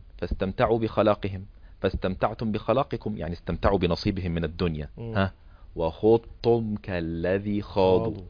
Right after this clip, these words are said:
Speaker 1: كمان
Speaker 2: مم.
Speaker 1: يعني انت عمال تخوض وتتكلم في حاجات بدون علم.
Speaker 2: مم.
Speaker 1: الخوض بالباطل هو، هو، بص، فتنة الشبهات هي الخوض بالباطل وخلاص، بدون سؤال أهل العلم.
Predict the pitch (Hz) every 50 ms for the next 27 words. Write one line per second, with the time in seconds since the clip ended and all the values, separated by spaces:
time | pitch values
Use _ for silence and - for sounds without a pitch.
0 | - - - - 120 - 160 170 175 185 180 - - - - - - 76 101 127
1 | 147 147 - 113 101 - - - - - - - - 90 98 107 123 131 147 139
2 | - - - - 143 156 135 117 107 - 104 - - 139 139 143 120 104 - 110
3 | - - 98 107 - 110 110 101 98 113 147 139 104 123 147 175 180 - - -
4 | - - 110 110 107 98 95 - - - - - - 78 - - 117 123 113 101
5 | 85 87 85 82 127 170 185 - 220 220 226 240 - - - - - - - -
6 | - - 85 107 135 123 - 101 104 98 - 85 95 87 - - - - - 151
7 | 165 165 147 - - 139 120 135 180 208 - - 117 101 95 - - 131 127 110
8 | 92 90 87 82 80 92 90 - - 80 73 - - 85 101 143 - - - -
9 | - - - 87 107 110 101 - - - - 90 - 90 87 87 82 - 76